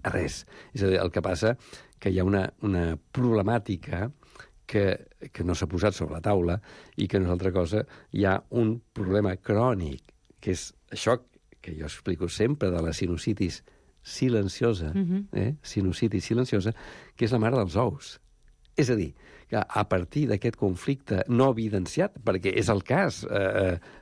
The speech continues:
Speaker 1: mm, escolta, eh, no pot ser més, més, més, me-, me-, més, més clarificador. Aquesta persona que li fan tacs, radiografies, i de, de les cavitats nasals, i que diu tot ok, és a dir, que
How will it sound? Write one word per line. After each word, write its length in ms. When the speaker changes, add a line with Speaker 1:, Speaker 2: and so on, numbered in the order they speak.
Speaker 1:
mm, 960
escolta, 380
eh, 320
no 200
pot 160
ser 180
més, 340
més, 340
més, 220
me-, 200
me-, 160
més, 320
més 240
clarificador. 800
Aquesta 360
persona 400
que 100
li 80
fan 220
tacs, 540
radiografies, 800
i 120
de, 240
de 140
les 160
cavitats 320
nasals, 400
i 80
que 80
diu 160
tot 160
ok, 160
és 120
a 40
dir, 100
que 180